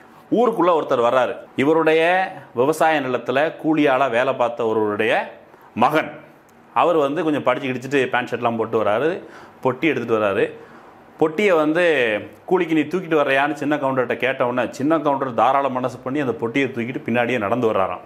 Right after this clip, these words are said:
இவருக்கு பின்னால வடிவேலு, அவர் வந்து குடையை தூக்கிட்டே நடந்து வருவார். கொடை விஜயகாந்தோடது, நினைவு வச்சுக்கோங்க. அப்படியே பின்னாடி நடந்தே வருவாங்க. வீட்டுக்கு வந்த உடனே பெட்டியை தூக்குனதுக்கு அந்த படிச்ச அந்த இளைஞன் காசு கொடுப்பான், பத்து ரூபா. முதல்ல இது வாங்கின உடனே,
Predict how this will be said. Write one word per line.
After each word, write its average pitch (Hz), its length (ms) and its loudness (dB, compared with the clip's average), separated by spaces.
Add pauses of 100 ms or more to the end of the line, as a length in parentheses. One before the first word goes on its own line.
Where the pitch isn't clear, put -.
(520)
இவருக்கு 143 400 0
பின்னால 147 220 2
வடிவேலு, 117 560 0
அவர் 110 200 0
வந்து 117 160 -2
குடையை 127 340 0
தூக்கிட்டே 117 280 -4
நடந்து 110 280 0
வருவார். 95 260 -2
கொடை 139 300 2
விஜயகாந்தோடது, 107 840 -4
நினைவு 110 240 -2
வச்சுக்கோங்க. 90 340 -8 (560)
அப்படியே 123 460 0
பின்னாடி 117 320 -2
நடந்தே 110 360 -2
வருவாங்க. 113 280 0
வீட்டுக்கு 127 340 -2
வந்த 113 160 0
உடனே 110 260 -2 (580)
பெட்டியை 151 320 2
தூக்குனதுக்கு 123 840 0 (180)
அந்த 110 180 0 (140)
படிச்ச 170 500 0
அந்த 120 200 0
இளைஞன் 120 520 0 (240)
காசு 143 320 0
கொடுப்பான், 101 300 -4
பத்து 95 200 -6
ரூபா. 95 160 0 (640)
முதல்ல 131 200 2
இது 117 100 0
வாங்கின 143 320 2
உடனே, 147 260 2